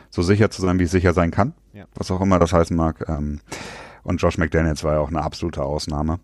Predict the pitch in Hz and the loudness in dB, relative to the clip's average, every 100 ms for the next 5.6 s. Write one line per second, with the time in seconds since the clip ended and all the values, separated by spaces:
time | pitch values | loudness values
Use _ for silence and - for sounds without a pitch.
0 | _ _ _ _ _ _ - - 95 87 | _ _ _ _ _ _ -16 -4 2 4
1 | 82 95 92 92 98 82 90 123 - 110 | 4 4 6 6 4 4 2 2 4 4
2 | 101 95 92 101 98 - 95 90 90 87 | 4 4 2 0 0 2 4 4 2 2
3 | 90 80 78 80 101 - - 90 90 90 | 2 2 0 2 2 2 0 0 0 -2
4 | 90 - 87 82 80 82 80 85 90 85 | -2 -4 0 2 2 0 -4 -4 -2 -2
5 | 82 90 104 104 104 | 0 0 4 4 4